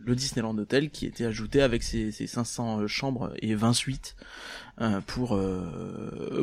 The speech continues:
pour compléter l'offre et surtout offrir une, une excellente ouverture au parc. Bon, c'est la,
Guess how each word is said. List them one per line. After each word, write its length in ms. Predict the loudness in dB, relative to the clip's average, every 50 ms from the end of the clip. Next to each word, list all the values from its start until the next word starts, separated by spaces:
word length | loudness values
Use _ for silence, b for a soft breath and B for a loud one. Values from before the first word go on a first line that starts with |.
| 2
pour 140 | 2 2 6
compléter 420 | 6 6 8 8 6 8 10 8 10
l'offre 480 | 12 10 10 8 8 8 6 6 6 B B B B B B B B
et 60 | 4
surtout 360 | 6 6 4 4 6 8 8 8
offrir 320 | 8 8 8 8 8 8
une, 160 | 8 8 8
une 200 | 8 8 8 8
excellente 520 | 6 6 4 4 4 6 6 6 4 2 2
ouverture 500 | 6 6 6 6 6 0 4 6 6 6
au 60 | 6
parc. 360 | 6 6 4 4 2 -2 -4 -2
Bon, 280 | -2 -2 -2 -4 -4
c'est 160 | -6 -4 -2 -2
la, 80 | 0